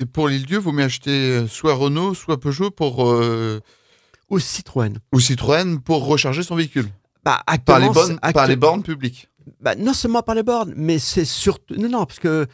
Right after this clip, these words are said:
Speaker 2: non, non, pas, c'est pas uniquement une, une histoire de, de bornes. C'est une histoire de,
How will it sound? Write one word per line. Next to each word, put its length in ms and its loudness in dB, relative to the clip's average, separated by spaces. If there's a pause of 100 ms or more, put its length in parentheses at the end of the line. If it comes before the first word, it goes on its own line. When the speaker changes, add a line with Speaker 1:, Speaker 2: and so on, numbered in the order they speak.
(160)
Speaker 2:
non, 100 0
non, 160 0
pas, 200 -6
c'est 160 -2
pas 180 0
uniquement 280 -4
une, 180 0
une 120 -2
histoire 340 -2
de, 80 0
de 280 -4
bornes. 200 -2 (300)
C'est 260 -2
une 120 0
histoire 520 -2
de, 460 0